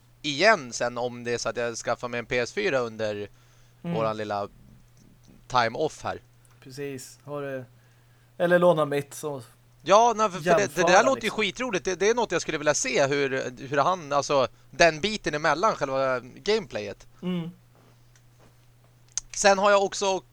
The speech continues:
Speaker 1: eh, gett mig på att spela Watch Dogs två.
Speaker 2: Mm.
Speaker 1: Äntligen!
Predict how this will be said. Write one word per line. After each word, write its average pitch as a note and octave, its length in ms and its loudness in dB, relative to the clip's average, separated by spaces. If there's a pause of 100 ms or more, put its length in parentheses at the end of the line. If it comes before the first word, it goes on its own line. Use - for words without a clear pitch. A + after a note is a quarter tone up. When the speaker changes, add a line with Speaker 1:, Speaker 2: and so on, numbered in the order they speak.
Speaker 1:
eh, F3 480 0
gett E3+ 200 -2
mig E3 100 -6
på E3 200 -2
att D#3 60 -4
spela D#3 440 0
Watch D#3+ 300 -2
Dogs D#3 260 -2
två. D#3+ 280 -4 (760)
Speaker 2:
Mm. G3+ 180 -2 (220)
Speaker 1:
Äntligen! G#3+ 1800 2